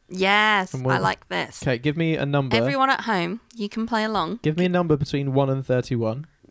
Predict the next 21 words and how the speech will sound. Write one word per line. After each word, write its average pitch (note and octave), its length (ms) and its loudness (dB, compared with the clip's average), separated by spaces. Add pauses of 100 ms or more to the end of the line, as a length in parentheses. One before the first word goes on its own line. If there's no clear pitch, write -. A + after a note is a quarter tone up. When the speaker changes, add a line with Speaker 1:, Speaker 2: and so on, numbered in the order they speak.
Speaker 1:
Uh, - 300 -12
twenty-nine. F3 500 -4 (440)
Speaker 2:
Okay, C3+ 320 0
give C#3+ 180 -2
me C#3+ 60 -2
a - 20 -2
number C#3+ 200 2
between C3 280 -2
one C3 180 0
and B2+ 120 -6
twenty-seven. B2 640 -4 (440)
Speaker 1:
Uh, F3+ 640 -4
fourteen. F#3+ 560 -8 (460)
Speaker 2:
Okay. B2 380 -2 (280)
"The C3+ 100 -2
king F#3 360 0
that C#3+ 160 -6
faithfully D#3 560 -2
judgeth C3+ 460 0
the B2+ 100 -6
poor, D#3+ 460 2